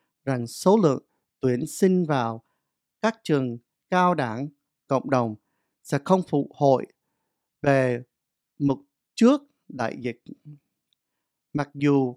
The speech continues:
không thể đảm bảo lời hứa hẹn của những người ủng hộ, dự luật hai lại đảm bảo rằng người dân California vốn đang phải chịu gánh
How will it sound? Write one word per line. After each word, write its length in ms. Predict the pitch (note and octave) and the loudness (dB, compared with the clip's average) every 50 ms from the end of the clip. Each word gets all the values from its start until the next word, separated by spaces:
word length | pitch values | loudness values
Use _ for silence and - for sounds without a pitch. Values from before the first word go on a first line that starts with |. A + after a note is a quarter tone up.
| _ - | _ -8
không 240 | - F3 E3+ E3 | -4 -2 -2 -2
thể 300 | D#3 - B2 A2 A2 A#2+ - - - | -2 -4 -6 -6 -6 -8 -8 -10 -8
đảm 280 | - C3+ A#2+ B2 C#3 | -4 -2 -2 0 0
bảo 460 | C#3 C3+ B2 A#2 B2 C#3 D#3+ F3 F3+ _ | 0 0 2 2 2 2 0 -2 -4 _
lời 400 | - C#3+ C#3+ C#3 C3 B2+ A#2+ A#2 A#2+ | 0 2 4 4 4 2 0 -4 -4
hứa 400 | - - D#3 D#3 E3 F3+ G3+ A#3 A#3 _ _ | -4 -2 -2 0 0 -2 -2 -4 -8 _ _
hẹn 240 | _ - D3 C#3 B2 - - | _ -6 -4 -4 -4 -4 -4
của 180 | - B2+ A#2 | -4 -2 -2
những 320 | A#2+ C3+ C3 A#2+ B2 D3+ E3+ | 0 0 0 0 0 0 2
người 300 | D#3+ C#3+ B2+ A#2+ A#2 - _ _ | 2 2 2 0 -2 -4 _ _
ủng 160 | - C#3 C#3+ | 0 0 2
hộ, 340 | D#3 D#3 C#3+ B2 A2+ - _ _ _ _ _ _ _ _ _ _ | 2 2 2 0 0 -4 _ _ _ _ _ _ _ _ _ _
dự 140 | - D3+ E3+ | -2 0 2
luật 180 | F#3 F3+ D3 C#3 | 2 2 2 0
hai 400 | C3 D#3+ E3 E3 D#3+ D#3+ D#3+ D#3 - _ - | 0 2 2 2 2 2 0 -4 -8 _ -2
lại 260 | D3 C#3+ C3+ B2+ - - _ _ _ - | 0 2 2 0 -2 -6 _ _ _ -12
đảm 220 | - B2+ B2+ C#3 | -8 -6 -6 -4
bảo 240 | C3+ B2+ A2 A2 B2 | -4 -4 -4 -4 -4
rằng 320 | C3+ D3 C3+ B2+ A#2+ A#2 B2+ | -4 -4 -6 -6 -6 -6 -4
người 280 | C3 C3 C3 B2+ A#2+ | -2 -2 0 -2 0
dân 240 | B2 D3+ D#3+ E3 E3 | 0 2 2 2 2
California 720 | D3+ - E3+ E3 D3+ - E3+ D#3 D#3 D3+ D3 C#3+ C#3+ C#3+ C#3+ - _ _ _ _ _ _ _ _ - | 0 0 -2 -2 0 2 2 2 4 4 2 2 0 -2 -4 -6 _ _ _ _ _ _ _ _ -2
vốn 540 | - C3 D#3+ E3 F3 F#3+ A3 A#3 A#3 A3+ F3+ | 4 6 8 8 8 6 4 2 0 0 2
đang 320 | E3 D#3+ D#3 D#3 D#3+ D#3+ D3+ - _ - | 2 4 4 4 2 0 -2 -4 _ -6
phải 380 | - A#2+ A2 A2 A#2+ C3+ D3+ - - _ _ - | -4 -4 -4 -4 -4 -6 -6 -8 -14 _ _ -4
chịu 140 | - D3+ C#3+ C3+ | -4 -4 -2 0
gánh 300 | D3 D3 D3+ E3 G3 G#3 | 0 0 0 0 -4 -6